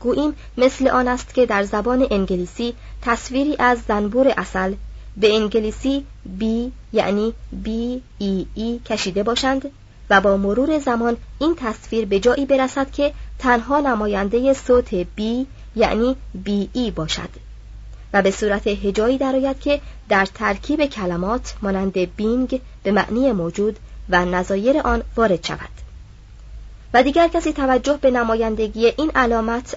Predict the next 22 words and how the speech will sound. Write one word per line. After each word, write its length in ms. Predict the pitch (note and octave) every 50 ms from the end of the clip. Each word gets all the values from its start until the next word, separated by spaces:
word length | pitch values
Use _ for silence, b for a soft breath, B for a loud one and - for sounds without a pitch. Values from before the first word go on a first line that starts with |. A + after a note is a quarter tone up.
| - -
از 220 | G#3 G3+ F#3+ F#3 F#3 -
صورت 460 | - - - A3 A3 A#3 B3+ D4+ C#4+
زنبور 420 | C#4 C#4 B3 A#3+ A#3 A3 A#3 A3+ A3+
عسل 440 | - - A#3 - - G3 F#3+ F#3+ G3 - -
نداشته 400 | B3 A#3+ G3 - - - - -
باشد. 320 | - - - - - - - - - - - - - - - - - - - - - - - - - - - - - - - - - - - - - - - - - - - - -
سومریان 580 | - D#4+ D#4+ D#4 D#4+ D#4 D4 D4+ E4+ E4+ F4
و 120 | F4+ E4+ D#4+
بابلیان 540 | D#4 D4 C#4 C#4 C#4 C4 B3+ C4+ C4+ C4
از 140 | - A#3+ A#3 -
این 200 | - C#4+ C#4+ C#4
نمایش 400 | C4+ C4 B3 A#3+ A#3 A#3+ - -
هجایی 500 | B3+ A#3 A#3 A3 A3 A#3 G#3+ A3+ A3 A#3
علامات 680 | A3+ A3+ G#3+ G3+ G3+ G3 G3 G3+ G3+ G#3 - - - -
پیشتر 420 | - G3 - - - G3 G3 G3+ G#3+
نرفتند 580 | C4 C#4 - D#3+ D3+ - - E3+ F3 F3 - - - b b b b b b b -
و 180 | G3+ G3+ G3 F#3+
به 120 | G3 G#3+
جایی 240 | G#3 C4 B3 C4+ C#4+
نرسیدند 760 | C#4+ D4+ D4 C4+ A#3 - - G3 G3+ F#3 F#3 F#3 F#3+ - -
که 120 | - F#3+
بتوانند 760 | F#3 - B3+ B3+ C4 A#3 G#3 G3 F#3 F#3 F#3+ G3 G#3 A3